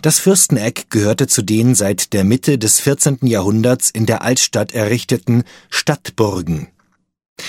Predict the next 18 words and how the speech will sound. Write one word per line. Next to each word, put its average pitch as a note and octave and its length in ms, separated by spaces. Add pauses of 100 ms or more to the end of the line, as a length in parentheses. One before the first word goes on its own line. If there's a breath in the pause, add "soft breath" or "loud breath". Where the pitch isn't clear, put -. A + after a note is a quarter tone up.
(140)
Gemeinsam E3+ 840
war G2+ 160
diesen G#2 520
Patrizier- G#2 840
und F#2+ 260
Kaufmannshöfen A#2 960 (360 loud breath)
ein A#2+ 180
stattliches, E3 840
steinernes A2 760
Hauptgebäude, G2+ 880 (540 loud breath)
das - 140
sich F3 180
durch D3 220
ein G#2+ 220
wehrhaftes, B2+ 760
burgähnliches B2 1000
Äußeres G2+ 640
auszeichnete. F2 880